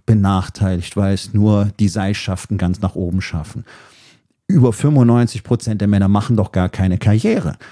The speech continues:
Also erzählt doch nicht, das wäre so gigantisch ungerecht. Und die Männer, die Karriere machen wollen, müssen all das auf sich nehmen. Die Häme, den Spott, das Hinterrücks, das Ränkespiel,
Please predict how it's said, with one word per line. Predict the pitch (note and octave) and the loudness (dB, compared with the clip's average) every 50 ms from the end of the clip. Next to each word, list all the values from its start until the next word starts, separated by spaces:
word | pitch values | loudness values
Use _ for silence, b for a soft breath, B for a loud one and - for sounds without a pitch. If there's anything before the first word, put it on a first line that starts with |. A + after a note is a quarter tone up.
| B B | B B
Also | B A2+ G#2 A2 | B 0 0 0
erzählt | - G#2 G#2+ - - - C#3 C#3+ D3+ C#3 - | -2 -6 -6 -8 -6 -8 -6 -6 -6 -2 -2
doch | A#2+ A2+ G#2 - | -2 -2 0 0
nicht, | G#2+ G#2+ B2+ - - - | 0 2 2 0 -2 -4
das | G#2+ G2+ - | -6 -6 -4
wäre | - G#2+ G#2+ G#2+ | -4 -2 -2 -2
so | G2 G#2+ G#2 G2 B B B B B | 0 0 -2 -2 B B B B B
gigantisch | A#2 A2 F2+ F#2 A#2+ A2 C#3 C3+ - B2+ A2+ - - | 0 0 0 0 -6 -6 -6 -4 -4 -4 -4 -4 -4
ungerecht. | D#3+ F#3 G3 F#3+ D#3+ A#2 E2+ D2+ D2+ C2 B1 - - - - b b b b b | -2 0 2 2 2 2 0 -2 -4 -8 -10 -12 -16 -20 -20 b b b b b
Und | b A2+ G#2+ - | b 0 2 2
die | D#3+ E3+ | 2 2
Männer, | D#3+ D3 D3 C#3 B2+ A#2+ | 4 4 2 2 2 2
die | A#2+ A2+ | 0 -2
Karriere | - - G#2+ A2 G#2 G#2+ G#2 F#2+ F#2+ | 0 0 0 2 2 2 0 0 0
machen | G2+ C3 E3 - - C#3+ G#2 | 0 0 0 0 -2 -2 0
wollen, | F2+ F#2 F#2+ F#2+ F#2+ | 0 0 0 0 2
müssen | G2 C3+ - - - - C3+ C3 - | 2 2 2 0 -2 -6 -8 -8 -4
all | - A#2 C#3 E3+ E3+ | -2 0 0 0 2
das | C#3 D#3 F3 - - | 2 0 -2 -2 -4
auf | - D#3+ E3+ E3 - | -2 -2 -2 -2 -2
sich | - - C3+ - - | -2 -4 -4 -2 -2
nehmen. | A2 G2+ F2+ E2 E2 E2+ - B B B B B B - | -2 0 0 -2 -2 -4 -6 B B B B B B -2
Die | A2 | 0
Häme, | G2+ F#2 - G#2+ C#3+ C#3 C3 C3 B2+ B2 A#2+ A#2 A2+ B B B B | 0 0 2 2 2 4 4 2 2 2 2 0 -2 B B B B
den | G#2 G2 F#2+ - | 0 0 0 -2
Spott, | - - - - - C3 B2+ B2 - - - B B B B | -4 -10 -10 -4 0 2 2 2 0 -4 -16 B B B B
das | - F2 - - | -6 -6 -4 -4
Hinterrücks, | - - D#3+ D#3 C#3 - C3+ A#2 A2+ G2+ A2 A2+ A2 - - - - - B B B | -2 0 0 0 0 0 2 0 2 2 2 0 0 -2 -8 -16 -16 -18 B B B
das | B G2+ G2+ - G#2 F2+ | B -4 -4 -2 -2 -2
Ränkespiel, | G#2+ A#2+ C#3 C3 - B2 A2 - - - - A#2 A2+ A2 G#2+ G#2 G#2+ | -2 0 0 -2 -2 -2 -4 -4 -8 -8 -4 0 0 2 2 2 0